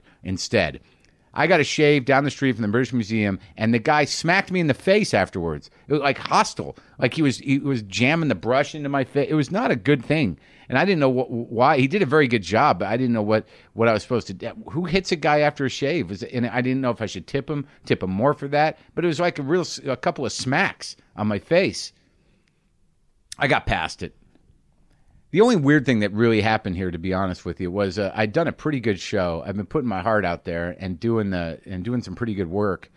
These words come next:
uh, about an hour, fifteen minutes a night, just me. And I'd done a pretty good show, and, uh, I was leaving backstage, and I was walking down the stairs, and the audience was still,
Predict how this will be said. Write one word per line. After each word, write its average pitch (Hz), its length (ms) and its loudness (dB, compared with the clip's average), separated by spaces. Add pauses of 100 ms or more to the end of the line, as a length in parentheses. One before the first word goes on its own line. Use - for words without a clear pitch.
(440)
uh, 92 200 -2
about 98 280 0
an 92 60 -10
hour, 107 240 2
fifteen 98 480 -4
minutes 95 320 -4
a - 20 -6
night, 90 460 -2 (480)
just - 260 -4
me. 98 440 2 (800)
And 131 80 -4
I'd 147 140 2
done 202 160 4
a 160 40 0
pretty 165 220 0
good 131 180 2
show, 123 500 4
and, 107 220 2
uh, 101 500 4 (100)
I 110 100 0
was 113 340 -2 (680)
leaving 139 400 2
backstage, 107 640 2
and 101 80 -10
I 101 60 -2
was 101 160 -4
walking 123 320 2
down 110 120 0
the 104 60 -2
stairs, 107 400 0
and 107 160 -4
the 107 60 0
audience 135 420 0
was 98 140 -8
still, 98 400 -2